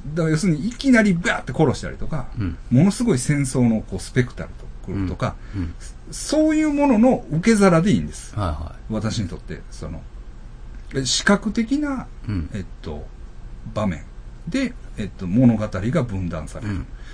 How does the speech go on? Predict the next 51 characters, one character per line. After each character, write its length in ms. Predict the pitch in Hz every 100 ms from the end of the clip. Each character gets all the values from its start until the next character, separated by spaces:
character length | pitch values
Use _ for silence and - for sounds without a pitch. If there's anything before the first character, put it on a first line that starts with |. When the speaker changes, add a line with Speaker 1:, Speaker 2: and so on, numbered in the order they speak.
| - - - -
Speaker 1:
そ 280 | - - 277
の、 280 | 277 214 - - - - - - - - - - -
ど 100 | 131
う 20 |
で 0 | 117
す 60 |
か 80 | 87
ね、 80 | 80 -
突 220 | - 208 170
然 260 | 160 117
グ 120 | 117
ワ 80 | -
ー 60 | 107
っ 40 |
て 80 | 101
後 220 | 90 -
ろ 100 | 90
か 120 | 76
ら 120 | 80 78 -
Speaker 2:
う 40 |
ん 20 |
う 40 | 92
ん。 120 | 73
Speaker 1:
刺 180 | - -
さ 140 | -
れ 100 | 90
て、 80 | 78
う 40 | -
わ 80 |
ー 120 | 190 -
っ 20 |
て 120 | -
死 160 | - 107
ん 80 |
で、 120 | 95 104
お 180 | 202 147
ー、 20 |
び 100 | 139
っ 40 |
く 80 | 127
り 40 | 123
し 60 |
た 80 | 80
み 100 | 73
た 100 | 78
い 60 | 107
な、 180 | 101 104
Speaker 2:
う 40 |
ん 40 |
う 20 | 85
ん。 220 | 78